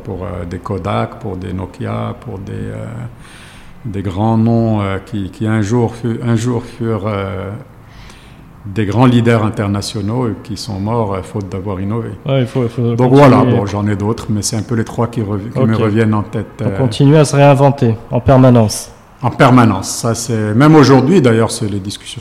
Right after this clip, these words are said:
Speaker 1: quand je te disais tout à l'heure, au niveau produit, on veut faire d'autres choses, même
Speaker 2: Hmm.
Speaker 1: si, même si on est relativement jeune, mais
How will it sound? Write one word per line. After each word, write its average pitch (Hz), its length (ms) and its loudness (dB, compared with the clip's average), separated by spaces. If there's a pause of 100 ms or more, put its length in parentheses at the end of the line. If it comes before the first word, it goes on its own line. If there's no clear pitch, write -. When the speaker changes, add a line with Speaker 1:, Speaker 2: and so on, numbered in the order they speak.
Speaker 1:
quand 117 140 -2
je 98 80 -2
te 120 80 -6
disais 104 300 -2
tout - 200 -10
à 107 60 -2
l'heure, 107 260 0
au 98 80 -4
niveau 101 220 -2
produit, 110 580 -4
on 90 220 -6
veut 95 140 -8
faire 98 200 -10
d'autres 92 180 -12
choses, 151 280 -6
même 113 160 2
Speaker 2:
Hmm. 123 40 6
Speaker 1:
si, 104 160 0 (440)
même 113 120 0
si - 120 -4
on 110 140 2
est 110 60 2
relativement 98 500 -4
jeune, 131 260 -2
mais 92 460 -4